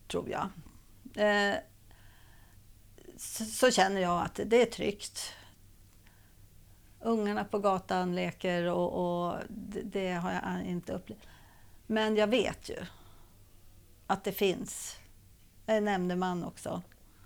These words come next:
Och ibland så har vi sett att det finns ganska grov brottslighet. Kanske inte på gator och torg, men, men, eh,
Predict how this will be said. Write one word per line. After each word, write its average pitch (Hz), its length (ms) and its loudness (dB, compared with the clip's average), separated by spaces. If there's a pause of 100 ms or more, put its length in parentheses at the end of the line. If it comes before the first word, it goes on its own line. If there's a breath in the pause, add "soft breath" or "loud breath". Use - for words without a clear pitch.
(460 soft breath)
Och 95 260 -2
ibland - 460 -2
så - 460 -8
har 180 180 -4
vi 175 200 -6
sett - 360 -10
att - 120 -8
det 180 100 -10
finns - 640 -8 (680 loud breath)
ganska 190 360 2
grov 185 540 0
brottslighet. - 1200 -2 (1400 loud breath)
Kanske 190 320 2
inte 175 280 -4
på 180 140 -6
gator 180 380 -4
och 175 140 -6
torg, 180 380 -4
men, 185 280 -4
men, 185 400 -6
eh, 170 400 -8